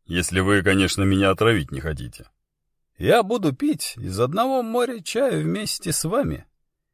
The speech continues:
Если захочу вас отравить, то погибну и сам».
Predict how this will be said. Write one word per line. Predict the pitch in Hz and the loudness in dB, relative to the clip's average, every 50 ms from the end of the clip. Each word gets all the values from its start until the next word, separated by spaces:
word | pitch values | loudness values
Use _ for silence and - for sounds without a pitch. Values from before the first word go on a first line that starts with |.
| _ _ _ _ | _ _ _ _
Если | - 107 175 233 - - 214 196 | -2 0 0 0 0 -2 -4 -4
захочу | 185 196 180 - - 151 143 - 254 302 277 | -2 -2 0 2 2 2 2 0 -2 -2 0
вас | 104 123 180 233 220 - - | 0 0 0 -2 -2 0 -2
отравить, | 113 101 - - 90 85 117 214 285 170 - - - - - _ _ | -2 -2 -2 -2 -4 -2 -2 -2 -2 -4 -4 -8 -14 -16 -18 _ _
то | - - 196 233 | 0 0 0 2
погибну | - 220 202 180 185 214 233 214 233 202 185 | 2 2 2 2 0 -6 -6 -6 -4 -2 0
и | 170 160 | 0 2
сам». | 151 - - 285 302 269 - 78 76 | 0 0 0 0 0 0 -2 -4 -6